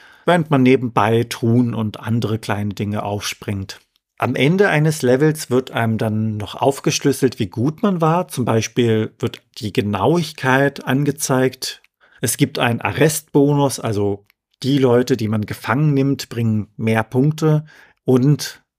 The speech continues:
dann wird natürlich noch gezeigt, ob man das primäre beziehungsweise sekundäre Ziel, also diese Haupt- und Nebenaufgaben in dem Fall,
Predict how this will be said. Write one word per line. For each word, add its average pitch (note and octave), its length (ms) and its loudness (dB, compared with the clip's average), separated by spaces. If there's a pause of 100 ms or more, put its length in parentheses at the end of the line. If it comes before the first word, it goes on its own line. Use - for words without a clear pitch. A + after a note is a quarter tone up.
(120)
dann A#2 380 0
wird A#2+ 160 -2
natürlich A2 540 -4
noch A2 160 -6
gezeigt, A2+ 520 -2
ob - 140 -10
man G#2 180 0
das - 380 -6 (320)
primäre B2+ 500 4
beziehungsweise A2+ 680 -4
sekundäre A2+ 720 -2
Ziel, A#2+ 340 0
also A2 220 -4
diese G#2 400 -4 (600)
Haupt- - 360 0
und A#2 160 -4
Nebenaufgaben A2+ 960 -2
in A2+ 100 -6
dem A2 300 -4
Fall, G#2+ 360 -4